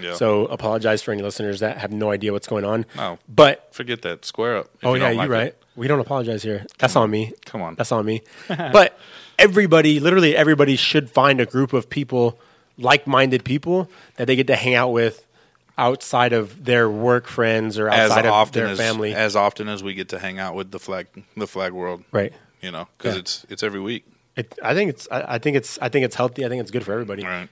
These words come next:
Speaker 2: And that's how you find, I mean, some of the best friends that I've, that I will ever have, I think,
Speaker 1: Yeah.
Speaker 2: are through that.
Speaker 1: So, uh, before we close,
Speaker 2: Yeah.
Speaker 1: I think this is gonna be our permanent spot right here.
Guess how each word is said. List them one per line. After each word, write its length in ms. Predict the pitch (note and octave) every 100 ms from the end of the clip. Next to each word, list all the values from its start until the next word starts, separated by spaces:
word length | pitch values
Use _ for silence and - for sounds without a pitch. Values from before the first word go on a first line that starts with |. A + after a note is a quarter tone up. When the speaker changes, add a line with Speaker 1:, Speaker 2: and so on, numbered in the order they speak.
| _
Speaker 2:
And 400 | A#2 G#2+ G#2 G#2+ - - C3
that's 220 | G#2+ -
how 80 | A#2
you 140 | A2+
find, 260 | - A2 G#2+
I 40 |
mean, 240 | G#2+ G2+ G2 _ _ _ _ _ - - -
some 200 | - A2+
of 40 |
the 60 | G#2+
best 160 | A2
friends 200 | A#2 G#2+
that 80 | G#2
I've, 240 | G#2 G2 -
that 100 | -
I 160 | G#2 A2
will 240 | G2+ A#2 A2
ever 140 | G#2
have, 200 | F#2+ A#2+
I 80 | F#2+
think, 260 | F#2 F#2 - -
Speaker 1:
Yeah. 180 | F#2+ - _ _ -
Speaker 2:
are 80 | G#2+
through 240 | - -
that. 180 | G2+ - _ -
Speaker 1:
So, 380 | - A#2+ A#2 A2+
uh, 340 | A2 G#2+ G2+ - - _ _ _ -
before 280 | G#2 - G#2+
we 80 | G#2
close, 560 | - G#2+ G#2+ G#2 - _ _ _ _
Speaker 2:
Yeah. 160 | A2 G#2+ - _ _ _ _ _ _ _ _ _ _ _ G#2
Speaker 1:
I 40 |
think 200 | B2 C#3+
this 140 | C3+
is 60 | A2+
gonna 200 | A2+ A2
be 120 | G#2+
our 80 | G#2+
permanent 420 | - A2 G#2+ G2
spot 320 | - - G#2 F#2+
right 160 | F2+
here. 200 | F#2 F#2